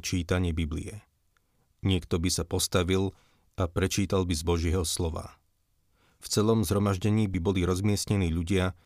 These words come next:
ktorí by vysvetľovali akékoľvek otázky, ktoré by vzišli z toho, čo sa prečítalo. Povedzme, že by sa čítala prvá kapitola z listu Efezanom. Nemuseli by sme sa v čítaní dostať veľmi ďaleko,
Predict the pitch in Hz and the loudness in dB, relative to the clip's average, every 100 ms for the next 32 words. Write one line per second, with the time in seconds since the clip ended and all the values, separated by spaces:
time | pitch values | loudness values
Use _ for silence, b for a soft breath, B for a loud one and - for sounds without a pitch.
0 | - 98 98 90 85 90 - 104 113 101 | 0 2 2 2 0 0 0 -2 0 0
1 | 90 92 101 98 110 104 104 85 82 85 | 0 -2 -4 -2 -2 0 0 0 0 0
2 | 92 95 - - 95 95 b b b - | 0 2 0 -2 -2 -4 b b b -8
3 | - 95 95 90 87 78 82 104 - 82 | 0 2 2 2 0 0 0 -2 -2 -4
4 | - - 87 95 82 85 82 82 - 78 | -4 -2 -2 -2 -2 -2 -2 -4 -4 -6
5 | - 85 - - _ _ _ _ b b | -6 -10 -12 -16 _ _ _ _ b b
6 | b b - 104 110 117 123 110 117 123 | b b -2 2 2 2 2 2 2 2
7 | 104 85 - 98 120 110 90 - 107 107 | 0 0 0 2 4 4 2 2 2 2
8 | 82 95 87 92 92 82 80 90 - 95 | 0 -2 -2 0 0 0 0 -2 0 -2
9 | - 80 85 82 82 82 - _ _ _ | -2 -2 -2 -2 -4 -6 -14 _ _ _
10 | _ _ _ _ _ - 107 127 131 - | _ _ _ _ _ -2 2 2 2 2
11 | 87 85 87 90 - 90 - - 98 95 | 0 0 0 0 0 -2 -4 -4 -2 0
12 | 92 87 90 - 85 95 98 82 87 92 | 0 0 -2 -2 0 2 0 2 2 2
13 | - 101 | 2 0